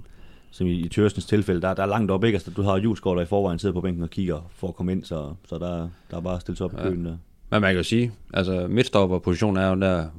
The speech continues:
Speaker 2: hvor A G F måske er allertyndest besat, i og med, at der, der er to, der skal spille. Øh, du har Bachmann og Tinger, som er, som er helt sikre på at spille,
Speaker 1: Mm.
Speaker 2: øh, fra start. Så har du en Julesgaard, der, der er en ganske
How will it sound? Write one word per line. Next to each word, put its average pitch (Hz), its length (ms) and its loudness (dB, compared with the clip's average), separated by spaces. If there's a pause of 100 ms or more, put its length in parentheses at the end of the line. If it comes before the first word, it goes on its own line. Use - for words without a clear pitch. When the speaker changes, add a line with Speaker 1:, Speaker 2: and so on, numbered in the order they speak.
(140)
Speaker 2:
hvor 92 140 0
A 90 40 4
G 92 160 2
F - 60 -12
måske 90 280 0
er 87 60 4
allertyndest 92 500 0
besat, - 400 -4
i 87 100 -2
og 87 60 0
med, 87 80 0
at 85 60 -2
der, 82 380 -4
der 82 100 -6
er 82 40 -2
to, 101 220 0
der 76 60 -4
skal 82 140 -8
spille. 101 260 -2 (960)
Øh, 87 180 -2
du 90 80 -2
har 92 120 2
Bachmann 95 380 0
og 85 60 0
Tinger, 90 360 2
som 80 200 -4
er, 78 180 -4 (240)
som 87 160 -2
er 87 40 0
helt 101 200 6
sikre - 260 0
på 85 100 0
at 80 80 0
spille, 85 280 -2 (120)
Speaker 1:
Mm. 104 100 0
Speaker 2:
øh, 80 160 0
fra - 120 -12
start. 90 340 -2 (220)
Så - 120 -6
har 90 80 4
du 87 80 0
en 85 100 0
Julesgaard, 87 400 0
der, 80 280 -4 (1000)
der 87 80 0
er 80 160 0
en 78 260 -4
ganske 82 540 0